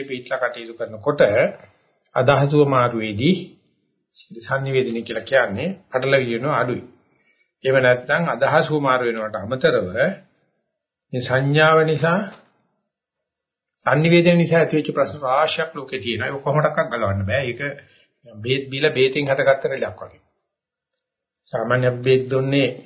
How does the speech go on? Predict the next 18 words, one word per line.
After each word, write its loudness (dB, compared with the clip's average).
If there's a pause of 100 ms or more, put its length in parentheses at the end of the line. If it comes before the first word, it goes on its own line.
(160)
විස -8
බීජයක් 4
නැති -4
කරන්නයි. -2 (920)
අ, 0 (100)
නමුත් 2 (120)
බෙහෙත 2
වැඩි 6
වුණාට 2
පස්සේ -2 (240)
දිගට 2
ගන්නකොට 0 (280)
බෙහෙතින් 2
හැදෙන -2
ලෙඩ, 2 (680)
භේසජ්‍ය 0
සමුත්තිත -4
රෝග -2